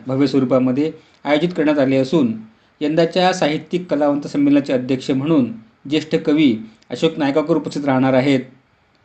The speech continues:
या संमेलनामध्ये विविध विषयांवरील परिसंवाद, कथाकथन, कवी संमेलन आणि मान्यवरांच्या मुलाखती असे भरगच्च कार्यक्रम असतील, अशी माहिती साहित्यिक कलावंत प्रतिष्ठानचे संस्थापक अध्यक्ष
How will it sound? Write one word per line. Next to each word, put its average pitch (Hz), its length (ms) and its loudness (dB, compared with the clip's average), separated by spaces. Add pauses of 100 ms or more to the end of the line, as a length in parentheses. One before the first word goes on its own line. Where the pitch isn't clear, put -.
(180)
या 135 80 0
संमेलनामध्ये 131 800 2 (320)
विविध 160 260 2
विषयांवरील 170 580 2
परिसंवाद, 143 680 0 (360)
कथाकथन, 143 560 0 (420)
कवी 139 160 4
संमेलन 147 600 2
आणि 143 320 2 (360)
मान्यवरांच्या 175 640 2
मुलाखती 147 640 0
असे 143 220 0 (420)
भरगच्च 165 400 2
कार्यक्रम 139 400 2
असतील, 135 360 2 (600)
अशी 131 180 -8
माहिती 139 600 0 (240)
साहित्यिक 175 500 0
कलावंत 156 340 2
प्रतिष्ठानचे 143 560 -2
संस्थापक 131 480 -2
अध्यक्ष 135 420 0